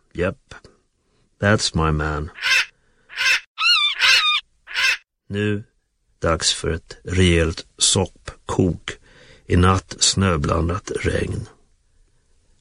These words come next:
Räddat vad som räddas kunde ur kylens grönsaks- och rotsakshyllor och lådor.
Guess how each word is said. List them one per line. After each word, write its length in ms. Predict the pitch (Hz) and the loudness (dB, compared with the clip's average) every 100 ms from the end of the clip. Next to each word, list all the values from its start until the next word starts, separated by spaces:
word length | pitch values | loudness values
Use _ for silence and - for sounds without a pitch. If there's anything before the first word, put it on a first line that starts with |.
| _ _ _ - | _ _ _ -2
Räddat 720 | 110 120 113 87 110 101 - | 2 4 2 2 0 0 -2
vad 200 | 92 98 | 2 4
som 200 | 98 98 | 4 2
räddas 500 | 101 113 90 95 - | 2 2 0 -4 -4
kunde 460 | - - 120 92 90 | -2 2 2 4 4
ur 100 | 113 | 4
kylens 600 | - 95 87 85 92 87 | 4 2 4 4 2 2
grönsaks- 800 | 98 90 85 85 85 82 - - | 2 2 2 2 0 -2 -2 -2
och 120 | 87 | 2
rotsakshyllor 920 | 95 92 - - 80 - 92 85 78 85 | 2 2 0 0 0 0 0 2 2 4
och 60 | |
lådor. 460 | 87 90 85 92 | 4 4 2 -2